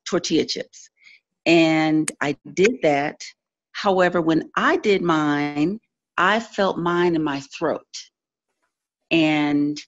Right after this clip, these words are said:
it just got real hot in my throat.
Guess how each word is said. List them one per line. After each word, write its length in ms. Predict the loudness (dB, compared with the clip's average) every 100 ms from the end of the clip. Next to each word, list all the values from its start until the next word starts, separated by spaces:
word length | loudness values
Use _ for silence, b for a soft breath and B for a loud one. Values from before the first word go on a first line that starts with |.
| _ _ -2
it 100 | 0
just 240 | 0 -2
got 220 | -2 -4 -2
real 260 | 0 0
hot 420 | 0 -2 0 0 -2
in 120 | -4
my 180 | -4 -6 -10 -10
throat. 320 | -6 -6 -6